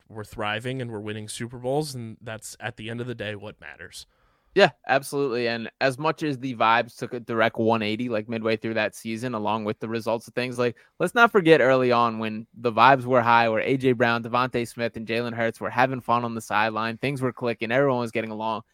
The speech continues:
Speaker 2: That still happened this season. So, like,
Speaker 1: Mm-hmm.
Speaker 2: it's not that much of a far cry for everything to get back together, and winning is the best cure to everything. So if they start the season hot next year,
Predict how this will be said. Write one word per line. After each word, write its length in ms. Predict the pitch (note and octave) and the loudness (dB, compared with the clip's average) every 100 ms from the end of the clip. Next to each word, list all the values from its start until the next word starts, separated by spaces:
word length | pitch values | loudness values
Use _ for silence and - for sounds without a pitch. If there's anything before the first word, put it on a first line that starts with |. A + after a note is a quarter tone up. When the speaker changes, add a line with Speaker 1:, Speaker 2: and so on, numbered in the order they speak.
| _ | _
Speaker 2:
That 160 | D3+ G3+ | -2 0
still 200 | - G3 | 2 4
happened 420 | C#3+ C#3+ C3 A2+ | 4 4 -2 -2
this 240 | A#2 - | -4 -4
season. 300 | - F#2+ - _ | -8 -10 -12 _
So, 180 | - A#2 | -8 -4
like, 200 | B2+ C3 | -2 -2
Speaker 1:
Mm-hmm. 180 | C3 B2+ - - | -6 -14 -10 -6
Speaker 2:
it's 220 | C#3+ - | -6 2
not 260 | F3 F3+ | 4 4
that 140 | D#3+ D3+ | 2 2
much 200 | D3 C#3 | 0 -2
of 100 | C3+ | -6
a 40 | |
far 260 | B2 B2 B2 | 0 2 2
cry 300 | - A2+ A2+ | 4 6 6
for 140 | - | 2
everything 320 | - A#2+ A#2+ | 0 0 0
to 80 | A#2 | -2
get 160 | A2+ G#2+ | -2 2
back 240 | A2+ A2 | 2 2
together, 320 | A2 A2+ A#2+ | -2 0 0
and 160 | A2 G#2+ _ _ - | -2 -8 _ _ -4
winning 300 | B2+ D3+ C#3+ | -2 -2 -4
is 120 | A#2+ | -4
the 120 | C3 | -4
best 320 | A#2 B2+ - | 2 2 2
cure 180 | C3+ A#2+ | -2 0
to 80 | A2 | 0
everything. 480 | G2+ G2+ F#2+ D#2 C2+ | -2 -6 -10 -12 -10
So 140 | G#2+ | -10
if 80 | A2 | -4
they 100 | D#3 | -6
start 300 | - F3 D#3+ | 2 2 2
the 60 | |
season 280 | D#3 D3+ C#3+ | -2 -2 0
hot 240 | B2 B2 A2+ | 2 2 2
next 260 | B2+ - | -6 -4
year, 240 | B2+ B2+ | 0 0